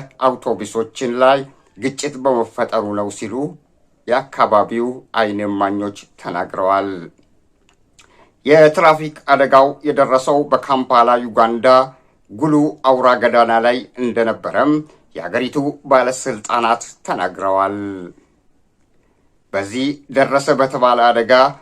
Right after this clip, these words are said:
ሞቱ የተባሉ ሰዎች ስልሳ ሦስት መሆናቸውን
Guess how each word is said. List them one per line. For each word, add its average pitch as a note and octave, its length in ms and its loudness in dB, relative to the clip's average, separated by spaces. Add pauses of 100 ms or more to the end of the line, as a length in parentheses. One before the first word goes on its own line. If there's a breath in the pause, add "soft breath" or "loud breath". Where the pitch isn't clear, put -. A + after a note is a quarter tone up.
(120)
ሞቱ B2+ 400 -4
የተባሉ B2+ 460 0
ሰዎች B2+ 440 -4
ስልሳ C3+ 400 -4
ሦስት A#2+ 280 -10
መሆናቸውን A#2 840 -4